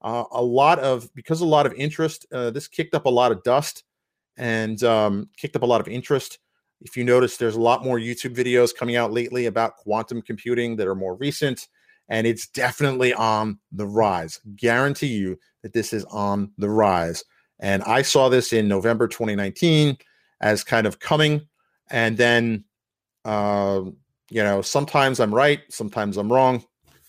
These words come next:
I always have this tablet P C, uh, license plate to remind me that sometimes I'm wrong about predicting the future, or I'm right, just in kind of a,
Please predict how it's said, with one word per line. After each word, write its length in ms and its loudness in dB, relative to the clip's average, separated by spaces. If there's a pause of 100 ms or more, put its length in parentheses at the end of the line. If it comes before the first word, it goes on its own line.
(380)
I 120 -8
always 300 -2
have 220 0
this 180 -2
tablet 440 -2
P 160 -10
C, 400 -6 (440)
uh, 180 -4
license 420 -2
plate 320 0 (420)
to 100 -10
remind 380 0
me 260 -2 (920)
that 160 -2
sometimes 460 0
I'm 160 4
wrong 320 4
about 240 2
predicting 320 0
the 80 0
future, 360 0
or 300 2
I'm 200 0
right, 400 4
just 480 0
in 220 -6
kind 240 -4
of 260 -4
a, 300 -4